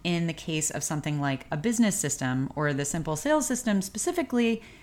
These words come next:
is to either try it out as it is written first, or at the very, very least,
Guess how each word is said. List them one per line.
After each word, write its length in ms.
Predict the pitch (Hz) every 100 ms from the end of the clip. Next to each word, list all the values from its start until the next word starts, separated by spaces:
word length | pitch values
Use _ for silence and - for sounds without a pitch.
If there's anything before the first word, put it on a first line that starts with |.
| - - -
is 140 | 226
to 180 | - -
either 300 | 202 196 180
try 440 | - - 247 262
it 180 | 330 320
out 360 | 262 254 254 -
as 340 | 185 196 190 -
it 200 | 180 180
is 440 | 160 151 143 - -
written 540 | 147 196 226 202 208 185
first, 720 | - 285 220 151 214 - - - - - - - -
or 560 | 320 302 226 220 220 - - -
at 120 | 202
the 80 | 214
very, 560 | 196 196 262 285 285 277
very 300 | 226 214 208
least, 460 | 156 143 143 -